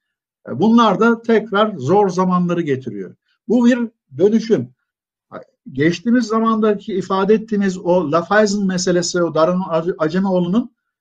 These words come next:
aslında bu döngüyü yaşamamakla ilişkili. Onun için o dar bölgeye kuralları kesin, kat'i, e,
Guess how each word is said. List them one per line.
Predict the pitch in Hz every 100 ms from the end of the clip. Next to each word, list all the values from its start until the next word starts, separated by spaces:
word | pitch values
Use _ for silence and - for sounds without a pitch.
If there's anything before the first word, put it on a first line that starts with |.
| _ _
aslında | 147 180 233 226 233 135
bu | 160 196
döngüyü | 196 214 214 233 220
yaşamamakla | 196 196 233 226 214 220 190
ilişkili. | 143 120 - - 95 - _ _ _ _ _ _
Onun | 151 220
için | 285 - 202
o | 196
dar | 165 220 226
bölgeye | 214 190 185 170 135 - _ _
kuralları | 156 165 175 190 208 208 -
kesin, | - 202 190 - 208 127 120
kat'i, | - 180 180 214 190 123 _ _ _ _ _ _ _
e, | 120 113